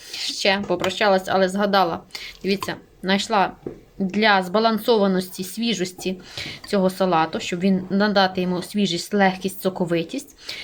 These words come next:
Ще маю болгарський перчик, ось такий соковитий і м'ясистий, і зелена цибулька. Теж зараз перемішаю і буде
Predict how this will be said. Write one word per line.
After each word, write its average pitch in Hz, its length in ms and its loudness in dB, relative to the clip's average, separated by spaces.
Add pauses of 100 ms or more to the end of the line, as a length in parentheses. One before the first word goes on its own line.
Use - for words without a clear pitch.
(100)
Ще 214 440 0
маю 190 580 4 (840)
болгарський 196 560 2
перчик, 240 500 0
ось 185 80 -4
такий 190 260 -2
соковитий 185 760 0 (520)
і 190 140 2
м'ясистий, 190 760 0 (220)
і 247 300 0 (100)
зелена 208 480 2
цибулька. 180 640 -6 (320)
Теж 214 240 2
зараз 185 260 4
перемішаю 190 680 2 (160)
і 175 100 -4
буде 185 340 0